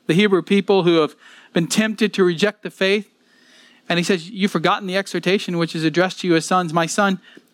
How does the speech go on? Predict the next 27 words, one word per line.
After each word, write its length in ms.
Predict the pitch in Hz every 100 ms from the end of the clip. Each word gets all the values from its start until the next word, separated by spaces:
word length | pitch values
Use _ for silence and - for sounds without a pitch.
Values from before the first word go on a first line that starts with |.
| -
do 200 | 160 226
not 200 | 226 -
regard 380 | 180 185 185 165
lightly 440 | 175 208 185 165
the 120 | 160
discipline, 680 | 147 180 196 175 - 143 123 _ _
the 120 | 160
training 600 | 156 - 185 196 170 139
of 140 | 151 151
the 80 |
Lord, 340 | 147 175 190 - _ _ _ _ _ - - -
nor 200 | 185 220
faint 480 | - 254 254 - - _
when 100 | 175
you 140 | 185 208
are 100 | 196
reproved 460 | 180 175 226 214
by 140 | 170 151
him. 260 | 151 135 123 _ _ _ _ _ _ _ _ _ _
For 160 | 208
those 420 | 190 214 269 294 -
whom 160 | 233
the 140 | 190 175
Lord 300 | 190 226 180
loves, 640 | 165 247 190 170 196 -
he 140 | 220
disciplines, 920 | 185 247 262 320 226 151 117 - -